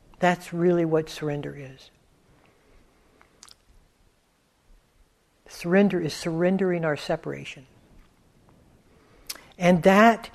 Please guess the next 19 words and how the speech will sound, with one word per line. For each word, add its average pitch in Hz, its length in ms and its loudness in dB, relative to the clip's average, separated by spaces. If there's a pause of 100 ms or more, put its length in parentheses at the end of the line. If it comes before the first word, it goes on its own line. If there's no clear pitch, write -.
(340)
so - 160 0
he's 175 200 2
distilled, 214 760 2 (360)
or 151 180 -4
she, 170 360 -2
or 151 100 0
whoever 165 340 0
wrote 175 220 2
the 160 80 -6
sutra, 156 380 -10 (180)
is 165 160 -4
distilling 214 960 2 (540)
the 160 120 -2
truth 175 640 2 (340)
down 180 240 4
into 170 280 -4
a 156 60 -2
single 180 600 -4
phrase, 143 960 -10